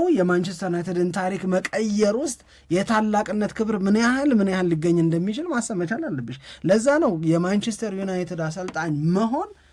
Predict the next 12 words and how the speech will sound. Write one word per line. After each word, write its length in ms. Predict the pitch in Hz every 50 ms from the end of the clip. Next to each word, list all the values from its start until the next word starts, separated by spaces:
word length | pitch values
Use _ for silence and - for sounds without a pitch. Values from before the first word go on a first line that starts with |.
| _ _ _ _ _ _ _ _ _ _ _ _ _ - _ - _ _ _ _ _ _ _ _ _ _ _
እኔ 160 | - 120 120 127 139 147
ከምንም 380 | 147 165 175 185 214 233 240 220
በላይ 220 | 196 185 185 175 165
መፈለግ 420 | 165 160 156 - 170 160 156 143
ያለበት 400 | 147 147 143 139 143 135 143 135 143
ነገር 280 | 139 135 123 135 127 123
ነው 100 | 123 107
የሚመስለኝ፣ 480 | 107 107 104 101 98 - - - - - _ _ _ -
ሌሎች 380 | 135 165 180 196 202 202 196 -
ያቃታቸውን 840 | - 190 170 165 - 151 151 165 151 147 139 - 165 143 139 139 135 123 - - _ _ -
ችለሽ 360 | - - 156 143 135 143 135 135 - - _ -
ለመገኘት 680 | 127 143 151 160 156 143 135 143 139 139 135 127 120